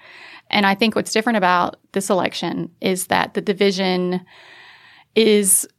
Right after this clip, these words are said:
within communities, it's within families. And some of the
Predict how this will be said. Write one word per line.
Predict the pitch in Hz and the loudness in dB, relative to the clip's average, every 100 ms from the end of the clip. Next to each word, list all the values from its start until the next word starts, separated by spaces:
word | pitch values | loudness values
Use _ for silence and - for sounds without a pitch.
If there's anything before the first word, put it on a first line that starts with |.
| _ - | _ -4
within | 220 196 190 | -2 0 -2
communities, | 185 185 185 190 185 180 180 - - | -2 -4 -2 -2 -2 -2 -6 -10 -6
it's | 190 - - | -6 -4 -6
within | 214 196 190 185 180 | -2 0 2 0 -4
families. | 180 196 196 226 - - - - - - _ _ _ - | -2 0 2 0 -2 -10 -14 -12 -12 -16 _ _ _ -4
And | 202 202 196 196 190 - | -2 0 0 -2 -4 -6
some | - - 220 | -6 0 2
of | 247 220 - | 2 0 -2
the | 190 185 180 170 175 | -6 -4 -4 -4 -6